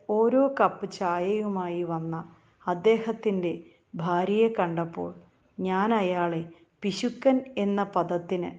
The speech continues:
വെളിയിലാക്കി. കാരണം ഭാര്യയ്ക്ക് അയാൾ കൊടുക്കുന്ന സ്നേഹത്തിന് ഒട്ടും പിശുക്കില്ലെന്ന് അവരുടെ മുഖം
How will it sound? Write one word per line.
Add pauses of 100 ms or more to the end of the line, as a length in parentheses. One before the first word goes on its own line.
(140)
വെളിയിലാക്കി. (920)
കാരണം (540)
ഭാര്യയ്ക്ക്
അയാൾ
കൊടുക്കുന്ന
സ്നേഹത്തിന് (320)
ഒട്ടും
പിശുക്കില്ലെന്ന് (340)
അവരുടെ
മുഖം